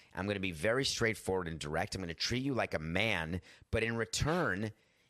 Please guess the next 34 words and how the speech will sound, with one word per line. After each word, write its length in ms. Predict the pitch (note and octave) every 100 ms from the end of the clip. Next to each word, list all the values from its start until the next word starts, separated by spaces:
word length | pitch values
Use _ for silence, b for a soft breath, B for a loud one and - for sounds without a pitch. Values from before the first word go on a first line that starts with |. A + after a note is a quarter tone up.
| _
you 240 | - C#3
have 240 | D#3+ D3 C#3+
to 80 | C3
care 340 | - D3 C#3
about 240 | D3 A#2+ G2+
what 260 | G#2+ -
you 60 | G2
do, 240 | F2 G#2
treat 360 | G#2+ - A#2 G2+
me 300 | E2 G2 D#3+
like 240 | D#3 F2
a 60 | F2
man, 480 | D#2 C#2+ C2 D#2 A2+ b b b -
and 200 | A#2+ A2+
then 320 | A#2+ C3 C#3 -
let's 300 | G#2 A2 B2+
move 160 | A2+
forward 300 | - G2+ G2+
together. 420 | B2 B2 D3+ G#2 - b b
And 140 | A#2+
the 60 | B2+
other 140 | E3+
thing 200 | F#3+ E3
in 80 | C3
a 40 | G#2
clubhouse 520 | - G2 F#2 F2 F2+
that's 240 | F#2+ -
necessary 760 | G#2 A2 - F2+ F2 D#2 D#2 D2+ b b -
is 160 | G2
you 80 | G#2+
can't 280 | - C#3 C3+
let 180 | B2 -
things 260 | G#2+ G2
fester, 500 | - F2+ - D2+ -